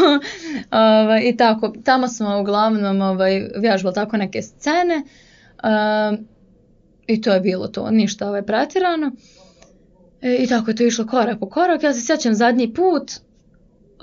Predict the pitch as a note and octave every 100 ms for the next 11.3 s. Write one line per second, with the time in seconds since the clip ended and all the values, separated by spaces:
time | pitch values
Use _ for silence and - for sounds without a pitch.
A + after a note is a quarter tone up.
0 | A#3 A3+ A3+ A3+ A3 A3 _ _ _ _
1 | _ _ _ _ _ G#3+ A3+ A3 A3+ A3
2 | A3 - G#3 - - G#3+ G#3 G#3 - _
3 | _ _ G#3 G#3 G3 A3 G#3+ G3+ - G3
4 | A3+ A3 - C4 G3+ F#3+ G3+ A#3 A3 A3+
5 | B3+ F4 E4 D4+ C#4 A#3+ A#3 A3+ A3 G#3+
6 | G3+ F3+ E3+ D#3+ F3+ F3 F3 F3+ E4 D#4
7 | A#3+ - - - G4 F4 A#3+ A3 A3+ A3
8 | A3 A3 - _ _ _ _ _ _ _
9 | - - E4+ C#4 A#3+ D#4+ B3+ B3 A3+ C#4
10 | D4+ - D4+ D4 A#3 A#3+ G3+ G3 - -
11 | F#3+ F#3+